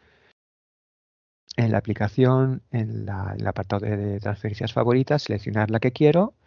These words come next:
que tengo varias desde cincuenta a quinientos euros y en nada, en cinco o seis segundos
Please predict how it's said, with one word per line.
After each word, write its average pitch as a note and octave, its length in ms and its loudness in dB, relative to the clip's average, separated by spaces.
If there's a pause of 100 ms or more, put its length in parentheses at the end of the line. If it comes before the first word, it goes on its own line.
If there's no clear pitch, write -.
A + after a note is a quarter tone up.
(400)
que A2 120 -2
tengo G2+ 300 -2
varias A2 240 4
desde G#2 240 -2
cincuenta G#2+ 400 -4
a - 20 -2
quinientos A2 380 -4
euros D#3 480 4
y A2 120 -2
en G2+ 120 -2
nada, G2 220 0
en F#2+ 100 -8
cinco A2 220 -2
o - 20 -2
seis G#2+ 160 -4
segundos G#2+ 540 -2